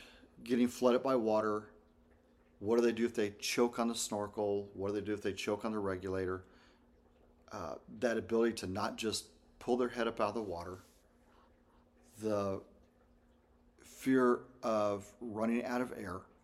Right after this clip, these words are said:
all those things are, is, is what she had texted, right? And again, the experience of three and a half years ago did not go well. So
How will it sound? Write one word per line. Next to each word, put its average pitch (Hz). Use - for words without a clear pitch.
all 127
those 165
things 139
are, 104
is, 127
is 120
what 117
she 117
had 127
texted, -
right? 87
And 139
again, 135
the 135
experience 156
of 120
three 143
and 127
a 127
half 123
years 185
ago 107
did 104
not 107
go 143
well. 120
So 139